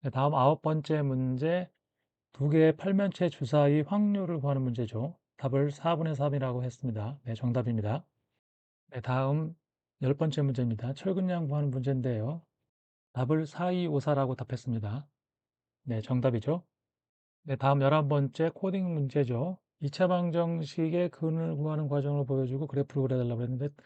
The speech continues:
아, 이렇게 일, 사, 삼을 넣고 구하기 버튼을 누르면 근이 마이너스 일, 마이너스 삼인데 그냥 일, 삼으로 나왔고요. 그 다음에 그래프도 나오지 않았습니다. 네, 이 문제는 틀린 걸로 하겠습니다.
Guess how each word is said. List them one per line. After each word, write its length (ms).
아, 80
이렇게 280
일, 160
사, 160
삼을 360
넣고 420
구하기 420
버튼을 540
누르면 600
근이 560
마이너스 460
일, 160
마이너스 360
삼인데 420
그냥 320
일, 160
삼으로 380
나왔고요. 680
그 80
다음에 340
그래프도 600
나오지 300
않았습니다. 580
네, 160
이 20
문제는 320
틀린 220
걸로 120
하겠습니다. 540